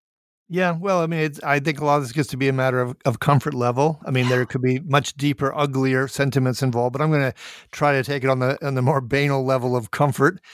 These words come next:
Speaker 2: Mm-hmm.
Speaker 1: uh, because there was, I was watching an interview just the other night with the author of White Fragility, and she said, "Well, the question you can
Speaker 2: Mm.
Speaker 1: ask yourself if you are white is, what does it mean to be white?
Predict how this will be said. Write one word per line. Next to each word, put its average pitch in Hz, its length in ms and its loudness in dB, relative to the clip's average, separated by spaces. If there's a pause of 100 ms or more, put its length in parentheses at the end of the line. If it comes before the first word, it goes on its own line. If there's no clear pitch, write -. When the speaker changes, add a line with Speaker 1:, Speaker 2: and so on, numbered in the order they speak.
(160)
Speaker 2:
Mm-hmm. 202 160 -8
Speaker 1:
uh, 135 520 0
because 139 500 -2
there 147 140 0
was, 143 320 -2
I 131 160 -2
was 131 100 0
watching 135 300 2
an 139 40 0
interview 135 200 2
just 131 160 -2
the 131 80 0
other 127 160 0
night 127 340 0
with 123 240 -2
the 120 160 -2
author 120 300 2
of 117 120 -2
White 117 300 -2
Fragility, 123 640 -2
and 110 120 -8
she 113 120 -4
said, 127 240 0
"Well, 139 100 2
the 131 80 -6
question 196 400 -2
you 151 100 0
can 147 140 -2
Speaker 2:
Mm. 143 40 -4
Speaker 1:
ask 160 300 0
yourself 120 460 -2
if 113 140 -10
you 120 100 0
are 117 140 2
white 139 400 0 (360)
is, 131 200 2
what 147 400 -4 (100)
does 139 220 2
it 139 120 4
mean 143 500 0
to - 140 -6
be 147 360 -2
white? 104 400 -4